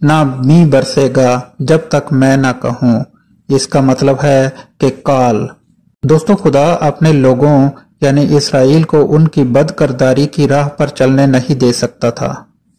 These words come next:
इसलिए बादशाह को खबरदार करने के बाद खुदा ने एलिया को दूर दराज एक पुरसुकून जगह पर भेजा। वहां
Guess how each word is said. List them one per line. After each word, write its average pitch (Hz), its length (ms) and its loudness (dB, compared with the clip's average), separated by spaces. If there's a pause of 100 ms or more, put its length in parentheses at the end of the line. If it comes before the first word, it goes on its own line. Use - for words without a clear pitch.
(300)
इसलिए 160 600 2 (380)
बादशाह 135 340 0
को 170 140 0
खबरदार 139 520 0
करने 139 340 0
के 135 160 0
बाद 131 440 0 (240)
खुदा 143 300 2
ने 165 140 2
एलिया 151 440 2
को 151 200 0
दूर 135 260 2
दराज 135 360 0
एक 147 500 0 (400)
पुरसुकून 160 540 0
जगह 131 240 0
पर 127 220 -2
भेजा। 113 480 -2 (420)
वहां 139 320 0